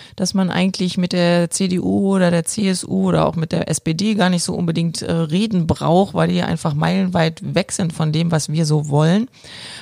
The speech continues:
Und, ähm, es ist dann doch spannend zu sehen, dass in jeder Partei,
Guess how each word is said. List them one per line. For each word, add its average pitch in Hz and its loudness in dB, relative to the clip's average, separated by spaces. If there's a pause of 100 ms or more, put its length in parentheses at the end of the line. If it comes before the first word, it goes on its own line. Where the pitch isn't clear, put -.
(120)
Und, 180 0
ähm, 180 0
es - -4
ist 208 -6
dann 214 0
doch 214 -2
spannend 214 0
zu - -2
sehen, 208 2
dass 196 0
in 190 0
jeder 196 0
Partei, 190 -2